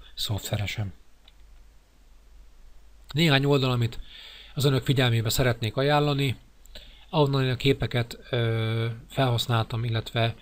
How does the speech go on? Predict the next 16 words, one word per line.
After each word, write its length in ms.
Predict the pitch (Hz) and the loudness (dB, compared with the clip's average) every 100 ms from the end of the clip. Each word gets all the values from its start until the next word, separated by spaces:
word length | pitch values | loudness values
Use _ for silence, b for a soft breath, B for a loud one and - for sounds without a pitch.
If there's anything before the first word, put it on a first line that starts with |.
| B B B - | B B B -4
ö, 160 | 123 | -2
bemutató 420 | 113 131 117 110 | 0 -2 -2 -4
képeket, 520 | 104 120 113 - 113 - | -2 -2 -2 -4 -8 -8
ö, 200 | 143 117 | -4 -2
szereztem, 500 | 107 139 139 - 127 | 0 2 2 0 -4
ez 80 | 110 | -4
a 40 | 107 | -6
photos 420 | - 127 151 156 | -6 -4 -2 -4
pont 240 | - 156 | -4 -4
hu, 260 | - 165 160 - | -2 -4 -4 -6
nagyon 240 | 147 123 | -2 2
jó, 340 | 120 123 113 - - | 2 2 2 -2 -8
ö, 240 | 135 110 | -6 -4
képek 360 | - 165 160 - | -4 -4 -4 -4
vannak 320 | 147 135 123 | -6 -6 -6
fönt, 380 | - 123 117 | -6 -4 -6